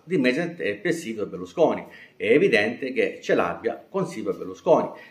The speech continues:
perché proprio per Silvio Berlusconi, proprio qualche giorno fa,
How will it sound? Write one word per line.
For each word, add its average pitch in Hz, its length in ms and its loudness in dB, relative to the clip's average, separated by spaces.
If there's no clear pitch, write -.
perché - 280 -6
proprio 190 260 6
per 120 140 0
Silvio 151 320 2
Berlusconi, 123 680 0
proprio 113 220 2
qualche 110 280 -2
giorno 175 300 2
fa, 101 360 0